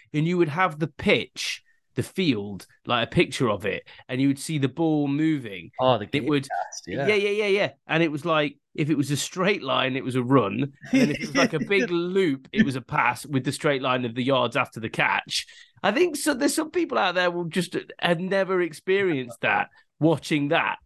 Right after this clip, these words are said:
Speaker 2: You still have to do that with some college games. You know, they still, they still don't film some college games 'cause there's, like, five thousand a weekend. <laughs> And
Speaker 1: True.
Speaker 2: so you have to follow along Troy versus Akron online with the Gamecast, and it's a,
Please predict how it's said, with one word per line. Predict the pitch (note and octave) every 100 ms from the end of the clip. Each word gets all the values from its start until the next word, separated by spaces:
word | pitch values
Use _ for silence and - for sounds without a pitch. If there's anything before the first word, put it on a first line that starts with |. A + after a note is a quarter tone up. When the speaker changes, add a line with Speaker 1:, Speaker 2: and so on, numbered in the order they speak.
| _ _ _ _ _ _
Speaker 2:
You | -
still | D3 A#3
have | A3 -
to | C3+
do | D3+ G#3+
that | F3+
with | B2+
some | C#3 B2+
college | C#3+ F#3+ A#3 -
games. | G#2 A2
You | C#3
know, | D3
they |
still, | B2+ G#3+ B3
they | E3
still | C#3 A#3+
don't | C#4 C3
film | - - E3+ A#3+ D3
some | - B2+
college | C#3 D#3 G#3+ -
games | G#2+ A#2+ -
'cause | C3+
there's, | C#3+ B2+
like, | C3 C3+
five | - B2+ C#3
thousand | - C3 F3+ F#3+ D3
a | B2
weekend. | D3+ D3+ - D3 D#3 G#3 D4+ - -
<laughs> | -
And | - C3+
Speaker 1:
True. | B2
Speaker 2:
so | -
you | C#3+
have | E3+ D#3+
to |
follow | - D#3+ D3 C#3+
along | C#3 C3
Troy | - - D#3 C#3+ C#3+ C#3
versus | B2+ C3 B2 B2
Akron | A#2 C3+ - B2+ A2
online | - B2+ A#2+ A#2 B2+ A2+ G#2+
with | A#2
the | B2+
Gamecast, | A2+ B2 C#3 - A#2 G#2 -
and | A2+ A2
it's | A2 B2
a, | A2